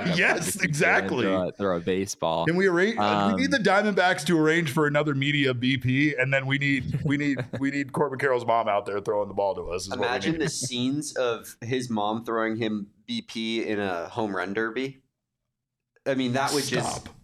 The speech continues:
Speaker 2: Stop.
Speaker 3: That would be magical.
Speaker 1: That would really
Speaker 2: Stop.
Speaker 1: be something.
Speaker 3: Goosebumps.
Speaker 1: That would really be
Speaker 2: Goosebumps.
Speaker 1: something, but that would be a terrible idea for Corbin, because why would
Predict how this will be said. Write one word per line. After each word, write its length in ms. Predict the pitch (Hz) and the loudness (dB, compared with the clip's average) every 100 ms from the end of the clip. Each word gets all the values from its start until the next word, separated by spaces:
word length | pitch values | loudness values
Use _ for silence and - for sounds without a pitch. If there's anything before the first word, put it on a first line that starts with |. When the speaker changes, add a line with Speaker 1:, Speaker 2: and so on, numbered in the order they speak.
| - | -8
Speaker 2:
Stop. 760 | - - - - 110 82 71 | -4 -2 -4 -2 -2 -2 -2
Speaker 3:
That 100 | 120 | -2
would 100 | 135 | -2
be 100 | 139 | -2
magical. 440 | 127 113 123 101 104 | -2 0 0 0 0
Speaker 1:
That 80 | |
would 120 | 85 92 | 0 0
really 140 | 90 | 2
Speaker 2:
Stop. 260 | 92 85 78 | 0 0 -2
Speaker 1:
be 60 | |
something. 260 | 85 82 87 | -4 -2 0
Speaker 3:
Goosebumps. 380 | 165 160 123 107 | 0 -2 0 2
Speaker 1:
That 160 | 170 | 4
would 160 | 208 202 | 4 2
really 300 | 185 208 196 | 2 2 2
be 100 | 170 | 2
Speaker 2:
Goosebumps. 60 | |
Speaker 1:
something, 480 | 170 226 226 165 147 - | 2 0 0 -2 -2 -4
but 240 | 101 135 | -2 0
that 200 | 151 151 | 4 4
would 140 | 160 151 | 2 0
be 160 | 151 | 0
a 60 | 139 | 0
terrible 500 | - 147 147 143 131 | 0 2 2 2 0
idea 380 | 127 117 123 135 | 0 0 0 -2
for 160 | - | -4
Corbin, 520 | - 143 175 127 104 101 | 0 0 2 0 -2 0
because 340 | - - 110 | 0 0 -2
why 240 | 101 104 135 | 0 2 2
would 200 | 143 | 0